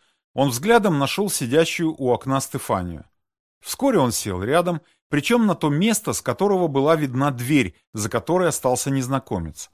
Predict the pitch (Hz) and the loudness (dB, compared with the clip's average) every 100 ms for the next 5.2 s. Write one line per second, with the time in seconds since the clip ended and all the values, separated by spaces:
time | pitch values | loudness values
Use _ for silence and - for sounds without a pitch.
0 | _ _ _ _ - 202 180 151 151 - | _ _ _ _ -8 -4 -4 -2 -2 0
1 | 180 - 131 - 123 135 185 202 131 104 | -2 0 -4 -2 0 2 2 2 2 -2
2 | 110 - 120 135 113 117 107 107 110 180 | -4 -4 -4 -4 -4 -2 0 0 0 -2
3 | 196 196 - 180 165 _ _ - 147 226 | -2 -4 -2 -4 -4 _ _ 0 2 2
4 | - 208 190 143 117 107 117 127 117 92 | 0 0 0 0 2 2 0 0 -2 -4
5 | 85 - | -8 -10